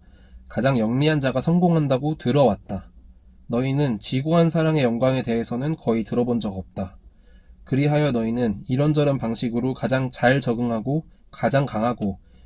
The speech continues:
가장 영리한 사람이 되려고 발버둥치며, 어떤 상황이든 자신이 이에 못 미치는 것처럼 여겨지면 가진 걸 잃게 될까봐 두려워한다. 못 미치는 건 곧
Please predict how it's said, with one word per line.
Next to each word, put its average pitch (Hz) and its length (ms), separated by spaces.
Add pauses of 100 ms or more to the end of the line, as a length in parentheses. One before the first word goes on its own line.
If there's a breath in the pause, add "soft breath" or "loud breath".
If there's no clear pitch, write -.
(120)
가장 127 340
영리한 139 460
사람이 131 320
되려고 113 320
발버둥치며, 117 920 (440 soft breath)
어떤 160 340
상황이든 151 560
자신이 139 680
이에 139 160
못 120 140
미치는 165 420
것처럼 143 340
여겨지면 117 640 (420 soft breath)
가진 139 300
걸 139 160
잃게 151 320
될까봐 147 440
두려워한다. 98 680 (540)
못 123 160
미치는 151 500
건 143 260
곧 156 240